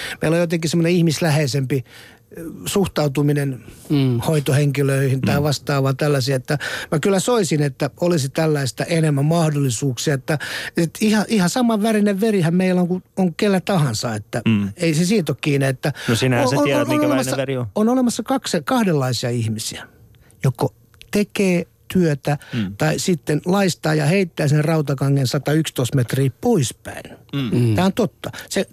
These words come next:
Speaker 1: tää on ihan yleismaailmallinen juttu, että joko tehdään tai ei tehdä.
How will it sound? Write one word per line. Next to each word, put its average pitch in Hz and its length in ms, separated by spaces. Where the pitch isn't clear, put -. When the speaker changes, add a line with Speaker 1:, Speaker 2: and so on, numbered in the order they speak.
Speaker 1:
tää 240 100
on 240 120
ihan 240 200
yleismaailmallinen 175 1040
juttu, 170 340
että 135 280
joko 123 180
tehdään 175 460
tai 147 200
ei 123 120
tehdä. 120 400